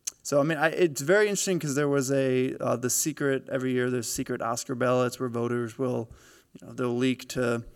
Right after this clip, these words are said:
Variety, Hollywood Reporter, all these people about who they voted for. And, um,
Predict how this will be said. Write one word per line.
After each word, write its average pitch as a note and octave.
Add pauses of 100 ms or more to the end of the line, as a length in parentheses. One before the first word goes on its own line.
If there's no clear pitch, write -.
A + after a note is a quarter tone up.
(360)
Variety, B2
Hollywood A#2+
Reporter, A#2+
all A#2+
these A2+
people B2
about A#2+
who C3+
they B2+
voted B2
for. A2+ (460)
And, A#2
um, A2+